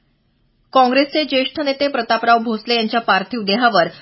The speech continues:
काल सायंकाळी सातारा जिल्ह्यात भुईंज इथं शासकीय इतमामात अंत्यसंस्कार करण्यात आले. राज्य शासनाच्या वतीनं राज्याचे उत्पादन शुल्क मंत्री शंभूराज देसाई,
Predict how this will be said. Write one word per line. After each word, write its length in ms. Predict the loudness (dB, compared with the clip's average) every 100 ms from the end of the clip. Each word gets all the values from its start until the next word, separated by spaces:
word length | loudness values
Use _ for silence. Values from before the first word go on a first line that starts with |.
| -6
काल 160 | 0 0
सायंकाळी 540 | 2 0 0 0 0
सातारा 440 | 0 -2 0 2 2
जिल्ह्यात 440 | 0 -2 -2 -2
भुईंज 340 | -4 -2 -2 -2
इथं 200 | -2 -4
शासकीय 460 | -2 -4 -4 -6
इतमामात 500 | -4 -2 0 0 0
अंत्यसंस्कार 640 | -2 -4 -4 -4 -6 -2 -2
करण्यात 420 | 0 0 0 -2
आले. 160 | -2 -2 -6 _ _ _
राज्य 300 | -2 0 0
शासनाच्या 500 | -2 -2 -2 -4 -2
वतीनं 380 | -2 -2 -2 0
राज्याचे 420 | 0 -2 -4 -2
उत्पादन 440 | -4 0 0 0 -2
शुल्क 280 | -6 -6 -2
मंत्री 320 | -2 -4 -6
शंभूराज 480 | -4 -4 0 0 0
देसाई, 440 | -4 -2 -2